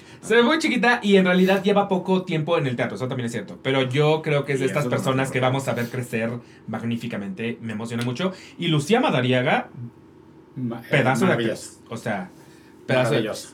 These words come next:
Speaker 3: maravilloso.
Speaker 1: Entonces, bueno, perdóname por poner, poner incendios. <laughs>
Speaker 3: No,
Speaker 1: Sabía, sabía.
Speaker 3: es que sí creo que tiene
Speaker 1: Ah, y quiero mencionar una cosa que no tiene forzosamente que ver con incendios, pero ya dijimos dos que estuvo en el círculo, que estuvieron en el círculo teatral. Y justo lo he platicado aquí con Pepe Carmona presente, porque él tuvo obra en, en el círculo teatral. Eh,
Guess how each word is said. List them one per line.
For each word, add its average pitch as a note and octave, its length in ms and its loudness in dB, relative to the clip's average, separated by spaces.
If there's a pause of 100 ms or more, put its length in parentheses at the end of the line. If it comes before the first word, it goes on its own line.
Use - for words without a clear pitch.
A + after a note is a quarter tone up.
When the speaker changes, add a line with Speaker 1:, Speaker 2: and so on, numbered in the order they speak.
(180)
Speaker 3:
maravilloso. A2 480 -6
Speaker 1:
Entonces, C#3+ 440 0
bueno, G#2 260 -4
perdóname A#2+ 420 -2
por G2 140 -12
poner, G#2+ 180 -10
poner G#2+ 220 -8
incendios. F#3+ 460 -6
<laughs> D#3+ 240 0
Speaker 3:
No, A#3+ 220 2
Speaker 1:
Sabía, - 400 2
sabía. - 240 0 (160)
Speaker 3:
es D4+ 60 4
que D4+ 140 0
sí D4+ 40 -4
creo D4+ 220 2
que D#4 100 -2
tiene B3+ 260 4
Speaker 1:
Ah, C4 140 6
y G3+ 80 0
quiero E4+ 160 0
mencionar A#3+ 320 2
una G3 160 2
cosa D3+ 280 2
que D3 100 0
no D3 100 0
tiene E3+ 220 0
forzosamente C3 440 -4
que B2+ 60 -4
ver B2 100 0
con B2 120 -4
incendios, A2 340 -6
pero B2+ 140 -2
ya F3 100 2
dijimos F#3+ 380 2
dos A2 260 -2
que - 60 -8
estuvo A#2 260 -4
en A2+ 60 -4
el G#2+ 80 -6
círculo, A2 340 -8
que - 60 -8
estuvieron B2 300 -2
en A#2 40 -4
el A2+ 60 -8
círculo A#2+ 260 -6
teatral. A2 380 -6 (320)
Y D3 80 -2
justo F#3+ 200 4
lo A3 60 4
he F#3+ 60 0
platicado D#3 320 2
aquí D3 100 -6
con D3 140 -4
Pepe C3+ 160 -2
Carmona B2 340 -2
presente, A#2 360 -6
porque A2+ 200 -10
él F#2+ 60 -10
tuvo C3 240 0
obra C#3 160 0
en, A#2 100 -2
en B2 120 -6
el A2 100 -8
círculo B2 300 -4
teatral. A2+ 360 -4 (500)
Eh, B2 440 -2